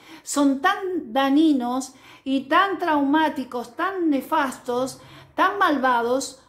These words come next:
como el del resto de los narcisistas, solo que el método, la metodología es diferente.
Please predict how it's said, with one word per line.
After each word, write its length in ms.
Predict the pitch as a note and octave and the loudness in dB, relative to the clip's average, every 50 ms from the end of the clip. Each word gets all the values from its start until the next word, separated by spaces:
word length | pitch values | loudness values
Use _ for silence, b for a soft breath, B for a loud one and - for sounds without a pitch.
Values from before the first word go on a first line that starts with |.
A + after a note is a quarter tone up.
| b _ | b _
como 280 | - A#3 A#3 A#3 A#3+ A#3+ | -6 -6 -4 -2 -2 -2
el 140 | A#3 A3+ A3 | -4 -2 -2
del 300 | A#3 A#3+ A#3 A#3 A3+ A#3 | 0 0 0 0 0 -2
resto 340 | C4 D4+ D4 D4 G4 G4+ | 0 -2 0 -2 -2 -2
de 80 | F4+ C#4 | -2 -2
los 160 | A#3+ A3 G#3+ | -2 -4 -8
narcisistas, 1000 | A3 A3 G3+ F#3+ - - - F3+ - - D4+ C#4 - - - - G3 G3+ - - b b b b | -8 -10 -10 -10 -10 -10 -10 -8 -4 0 0 0 0 -2 -10 -14 -14 -14 -16 -18 b b b b
solo 840 | b - - - - F#4 F#4+ F4+ C#4+ A#3 A3+ A3+ B3+ D4 D4 C#4+ - | b -12 -8 -4 0 2 2 2 2 0 -2 -2 -4 -6 -6 -10 -16
que 440 | - B3+ A#3+ A#3+ A#3+ A#3 A#3+ - - _ | -12 -10 -8 -6 -6 -8 -10 -12 -16 _
el 220 | - A3+ A#3+ A#3 A#3+ | -8 -8 -6 -4 -2
método, 580 | B3+ D#4+ A#4 A#4+ C#4+ - - A#3 A3 A3 A3 | -2 0 0 -2 -4 -4 -4 -4 -4 -4 -4
la 140 | G#3+ A3 A3 | -4 -4 -4
metodología 960 | A3 A#3+ D4+ - - G#4 G#4 G4+ F#4+ F4 F4 E4+ - C#4+ C#4+ C#4+ D4 D4+ C4+ | 0 0 -2 -2 0 -4 -2 0 0 0 0 -2 0 2 2 2 2 2 0
es 160 | C4 B3+ B3 - | -2 -2 -4 -6
diferente. 840 | C4+ A#3 - - G#3+ G#3+ G#3+ A3 G#3+ G3+ F#3 - - F3 E3+ - | -8 -8 -8 -10 -12 -10 -10 -10 -10 -12 -14 -16 -18 -20 -20 -20